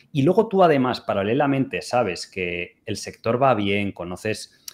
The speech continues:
eh, la industria y tal, y que la valoración para ti tenía mucho sentido, ostras,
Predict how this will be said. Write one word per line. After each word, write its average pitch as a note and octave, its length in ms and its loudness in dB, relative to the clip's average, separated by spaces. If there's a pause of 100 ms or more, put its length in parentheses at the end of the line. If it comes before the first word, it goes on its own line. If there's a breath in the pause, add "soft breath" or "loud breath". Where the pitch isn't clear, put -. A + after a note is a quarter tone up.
(220 loud breath)
eh, G2 480 2
la G2+ 100 2
industria G#2+ 580 -2
y F2 100 -10
tal, G#2 240 -2
y F#2 100 -10
que - 140 -2
la G2 80 4
valoración F#2 380 0
para C#3 160 0
ti D3+ 120 -2
tenía F#2 260 -4
mucho A2+ 240 2
sentido, G#2+ 560 -6 (360 soft breath)
ostras, - 500 -8